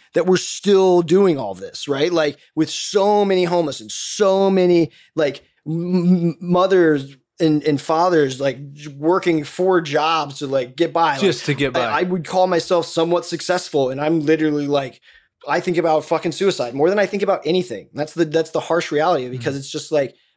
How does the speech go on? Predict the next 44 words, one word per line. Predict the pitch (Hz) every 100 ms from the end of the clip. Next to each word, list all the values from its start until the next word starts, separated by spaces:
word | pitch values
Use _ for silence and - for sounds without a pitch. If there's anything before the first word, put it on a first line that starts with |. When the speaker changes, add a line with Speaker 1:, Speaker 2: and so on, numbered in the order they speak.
| 151
Speaker 1:
man, | 185 123 - _
I | 127 147
don't | 139 165 175 165
see, | - - 220 226 139 135 139 _ _ 143
as | 151
good | 131 165 220
as | 208
I | 190
could | 185
do | 156 165
anything, | 202 156 147
I |
don't | 139 165 165
see | 190
a | 165
financial | - 160 143 156 156 151
way | 127 139
out | 123 156 139
of | 120
it, | 123 - _ _ 156
any | 175
of | 135
it. | 90 _
You | 135 135
know |
what | 131
I |
mean? | 127 135 147
It's, | 127
like, | 131 131
because | 135 139 143
I, | 139 139 123
I | 135
face | 127 139 139 -
unique | 135 135 135
situa-, | - 143 127 131
a | 120
very | 113 135 139
unique | 135 135 131
situation | - - 123 127 139 131
with | 120 110
my | 107
father | 98 135 143 143 139
and, | 131 107